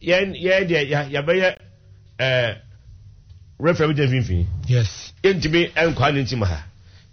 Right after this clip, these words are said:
Speaker 1: Yɛgyina mfimfini sɛ, <laughs> yɛ-, yɛhwɛ sɛ biribiara bɛtotɔ yie.
Speaker 2: Nakwan.
Speaker 1: Nti no, ɛnɛ no, yɛhwɛ a, saa program yi, program sɛ, ɛ, ɛ, nyansapɔ yɛ de bɛfrɛ mu, nsɛ nkurɔfoɔ no gye ho paa.
Speaker 2: Yeah.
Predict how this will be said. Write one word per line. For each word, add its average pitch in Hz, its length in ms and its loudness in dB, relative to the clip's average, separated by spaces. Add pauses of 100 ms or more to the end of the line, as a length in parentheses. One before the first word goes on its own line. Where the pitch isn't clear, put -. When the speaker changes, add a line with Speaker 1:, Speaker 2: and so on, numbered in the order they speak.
Speaker 1:
Yɛgyina 139 240 2
mfimfini 147 280 2
sɛ, 127 140 4
<laughs> - 760 -2
yɛ-, 127 300 2
yɛhwɛ 151 120 2
sɛ 151 120 0
biribiara 127 360 0
bɛtotɔ - 300 -2 (680)
yie. 135 160 4
Speaker 2:
Nakwan. 107 140 0 (380)
Speaker 1:
Nti 120 220 0
no, 143 80 2
ɛnɛ 151 260 4
no, 156 180 2 (380)
yɛhwɛ 151 340 2
a, 147 40 -2
saa 208 280 2 (180)
program 170 280 4
yi, 147 60 4
program 151 280 2
sɛ, 139 200 0 (100)
ɛ, 127 280 2 (140)
ɛ, 123 120 2 (400)
nyansapɔ 131 340 4
yɛ 165 60 4
de 147 60 2
bɛfrɛ 139 260 2
mu, 143 80 0
nsɛ 147 180 0
nkurɔfoɔ 117 180 2
no 160 60 -2
gye 131 80 2
ho 104 120 2
paa. 78 340 -2
Speaker 2:
Yeah. 113 240 4